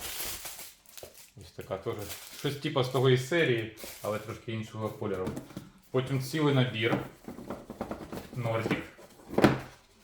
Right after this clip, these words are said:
Ось. Туалетна водичка і дезік.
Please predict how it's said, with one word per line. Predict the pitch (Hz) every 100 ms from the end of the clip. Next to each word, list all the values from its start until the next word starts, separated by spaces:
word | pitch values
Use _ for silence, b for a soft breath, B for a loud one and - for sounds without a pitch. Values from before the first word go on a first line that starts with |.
| - - - - - - -
Ось. | 104 - - - _ _ _ _ -
Туалетна | 110 110 110
водичка | 113 135 - 110
і |
дезік. | 104 95 95 -